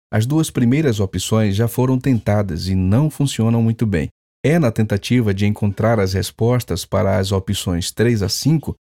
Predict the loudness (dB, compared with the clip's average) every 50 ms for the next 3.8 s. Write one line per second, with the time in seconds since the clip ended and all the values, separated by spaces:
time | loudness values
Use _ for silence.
0 | _ -6 -2 2 2 2 2 0 -2 0 0 2 2 2 2 2 0 0 0 0
1 | 0 0 -2 0 0 0 0 0 2 2 2 2 2 0 0 -2 -4 -4 -6 -8
2 | -12 -14 _ _ _ _ _ 0 0 0 0 0 -2 -2 0 0 0 0 0 -2
3 | -2 -2 -2 -2 0 0 -2 -2 -2 -2 -2 -2 -2 -4 -6